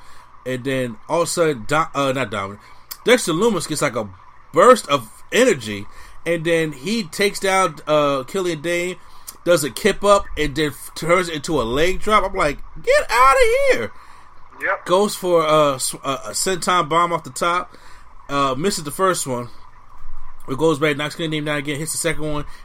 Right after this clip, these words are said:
Speaker 1: then hits his, uh, finishing chokehold, and Killian Dane passes out. Dexter Lumis has a great victory in that one. I was like, I thought that was impressive. I think that's his best match on N X T so far.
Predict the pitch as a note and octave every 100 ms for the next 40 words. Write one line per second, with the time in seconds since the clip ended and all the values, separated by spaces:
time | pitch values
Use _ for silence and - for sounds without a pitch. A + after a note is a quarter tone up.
0 | - C#3+ C3+ D#3+ C#3+ - C#3+ B2+ C#3 B2+
1 | B2 - - - - E3 - D3 - F3
2 | D#3+ D3+ C3+ B2+ - - - - - C3
3 | B2 A2 - D#3+ D3+ C3+ D3 D3 B2+ D3
4 | D3 C3+ B2+ D#3 D3 C3 - - - F3
5 | F3 F3 E3+ - D#3 D3+ A#2 G2+ F#2 E3+
6 | E3+ C3+ G3+ - A#2 A2 - - - -
7 | - A2+ C3 E3+ D3 C#3 G#3+ F3+ G#2+ -
8 | G#3 - C#3+ A#2+ C3+ D#3+ A#2 G#2 - D3
9 | A#2+ F#3+ E3+ D#3 A#2+ G#2+ D3 C#3+ C3+ C3
10 | C3 A#2 - D#3 G#2+ F2 F#2 D#2+